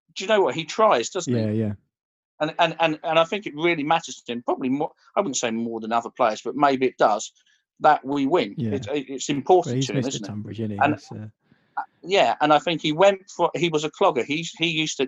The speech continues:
Speaker 1: get the ball and kick it as far as it would go in the direction he was facing,
Speaker 2: Yeah.
Speaker 1: right?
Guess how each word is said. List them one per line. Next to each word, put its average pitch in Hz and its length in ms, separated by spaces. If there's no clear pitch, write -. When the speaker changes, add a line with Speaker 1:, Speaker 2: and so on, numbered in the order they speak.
Speaker 1:
get 214 180
the 139 60
ball 113 340
and 135 140
kick - 300
it - 60
as 127 100
far 175 200
as 165 120
it 151 60
would 131 100
go 117 400
in 127 80
the 123 60
direction 131 420
he 127 80
was 127 100
facing, 123 460
Speaker 2:
Yeah. 110 240
Speaker 1:
right? 143 260